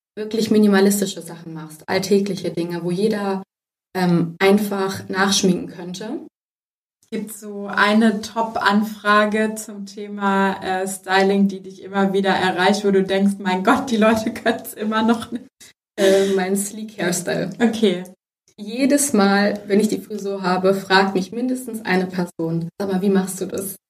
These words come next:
Speaker 1: Also, obwohl es für mich ja so einfach ist,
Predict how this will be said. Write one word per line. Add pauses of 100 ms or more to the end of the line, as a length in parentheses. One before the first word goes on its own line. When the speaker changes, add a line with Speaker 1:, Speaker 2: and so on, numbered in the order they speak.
(220)
Speaker 1:
Also, (280)
obwohl
es
für
mich
ja
so
einfach
ist,